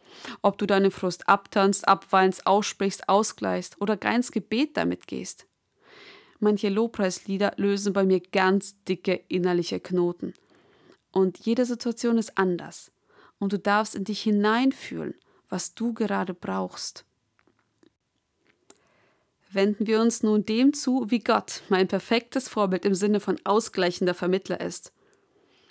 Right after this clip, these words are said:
Als ich das verstanden habe, musste ich erst mal weinen, vor Dankbarkeit und vor Bewunderung meinem Schöpfer gegenüber. Ich bin absolut fasziniert und vielleicht wirst du das auch sein.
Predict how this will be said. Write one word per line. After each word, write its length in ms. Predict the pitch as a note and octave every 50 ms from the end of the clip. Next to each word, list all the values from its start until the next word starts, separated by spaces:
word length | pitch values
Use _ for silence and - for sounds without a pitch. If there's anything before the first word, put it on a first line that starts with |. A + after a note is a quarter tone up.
| _ _ - - _ _ _ -
Als 140 | - F#3 G3
ich 100 | G3 -
das 220 | - A#3+ B3 -
verstanden 600 | - B3 - - - G#3+ A3+ C4 C#4 - A#3 G#3+ G3+
habe, 460 | F#3+ G3 F#3+ F#3+ F#3+ G#3+ A#3 C4 - _ _ _ _ _ _ _ _ - - G3 - - -
musste 220 | G3+ G3 - - G3+
ich 140 | F3 -
erst 240 | - F#3+ G3 - -
mal 200 | G3 F#3+ F3+ E3
weinen, 440 | F#3 F3+ F3 F3 E3+ E3+ E3 E3 E3 - - - - - - _
vor 200 | - - G#3+ F3+
Dankbarkeit 840 | - - F#3 F#3 G3 A#3+ A#3 - G3+ F#3+ F3+ - - F#3 F#3+ F#3 -
und 100 | G3 -
vor 220 | - - G3+ F3
Bewunderung 640 | D3+ F3 D#3+ F3+ F#3+ G3+ G3 F#3 F3+ F3+ F3+ F3+
meinem 160 | F3+ F3+ F#3 -
Schöpfer 400 | - - A3+ G#3+ - - F#3 E3+
gegenüber. 580 | E3 F3 E3 F#3 - F#3 E3+ E3+ F3+ F3+ F#3+ - _ _ _ _ _ _ _ _ _ _ _ _ _ _ _ _ _ _ _ _ _ _
Ich 220 | - F#3+ - -
bin 260 | - G3+ G3+ G3+ - - - _ _ -
absolut 720 | - A3+ A#3+ A#3+ - - - A#3 G#3+ F#3+ G3 G#3 G3+ -
fasziniert 880 | - - G#3+ G3 - - - - G3 F3 F#3 F#3+ G3 G3 F#3 F#3 - -
und 260 | F#3+ F#3+ F#3+ F3+ -
vielleicht 520 | - - G#3 G#3 G3+ A#3+ A#3 A#3 - -
wirst 180 | G3+ G3 - -
du 40 | F#3
das 180 | F#3+ F3+ -
auch 180 | F3 F#3 F#3+ -
sein. 340 | - - F#3 F3 F3 F3+